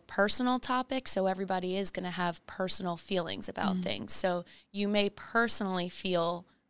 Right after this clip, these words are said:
Speaker 1: weak if you go to a therapist. You may feel weak if you can't handle your problems on your own, uh, one metaphor I try to, or a comparison I try to use with the, with the units is, like, if you couldn't pass the P T test, you wouldn't,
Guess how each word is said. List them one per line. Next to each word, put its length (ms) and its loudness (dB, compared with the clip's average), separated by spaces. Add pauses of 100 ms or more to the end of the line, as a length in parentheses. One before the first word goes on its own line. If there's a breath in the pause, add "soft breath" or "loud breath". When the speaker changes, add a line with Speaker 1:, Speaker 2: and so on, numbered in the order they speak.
Speaker 1:
weak 440 -4
if 280 2
you 340 -2
go 160 4
to 100 0
a 60 -4
therapist. 680 -2
You 120 2
may 220 2
feel 320 -2
weak 260 -4
if 160 -4
you 80 -6
can't 280 -8
handle 320 -6
your 100 -6
problems 680 -4 (180)
on 240 2
your 120 0
own, 300 -6 (340 soft breath)
uh, 200 4
one 300 2
metaphor 480 -2
I 120 0
try 300 -2
to, 220 -4 (440)
or 100 6
a 60 4
comparison 640 -2
I 100 -4
try 220 -2
to 80 -6
use 520 -2 (300 soft breath)
with 240 -4
the, 240 0 (220)
with 160 -6
the 80 -4
units 400 -2
is, 320 0
like, 260 -10 (460 soft breath)
if 240 -6
you 520 0
couldn't 240 -4
pass 300 0
the 80 -6
P 200 -4
T 240 -2
test, 460 -2
you 140 -6
wouldn't, 400 -6